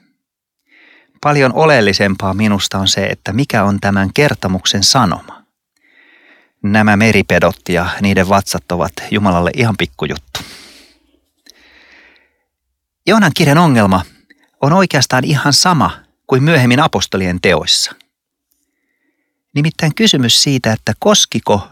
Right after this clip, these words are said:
Jumalan kutsu myös vieraita kansoja? Ja pitikö valitun kansan mennä rajojensa yli Jumalan rakkauden kanssa? Kyllä se apostolien teoista näkyy,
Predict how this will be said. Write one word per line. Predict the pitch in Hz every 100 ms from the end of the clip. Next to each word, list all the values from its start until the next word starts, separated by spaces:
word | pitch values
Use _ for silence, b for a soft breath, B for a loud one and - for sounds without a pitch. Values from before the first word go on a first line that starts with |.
| -
Jumalan | 135 139 107 101 101
kutsu | 123 - -
myös | 95 107 -
vieraita | 220 104 82 82 -
kansoja? | 76 - - - - _ _ _ b b b b b
Ja | 117 -
pitikö | 196 - 156 131 120
valitun | 202 151 - 113
kansan | - 131 117 107
mennä | 107 113 104 95 90
rajojensa | 113 135 107 92 90 92 -
yli | 110 90 82 - _ _ _
Jumalan | 113 110 92 90
rakkauden | 90 - 85 85 85
kanssa? | 80 71 - - - _ _ _ _ _ _ _ _ b b b b b b
Kyllä | - 131 117
se | -
apostolien | 143 120 101 - 92 90 92
teoista | 110 90 87 -
näkyy, | 101 117 - 80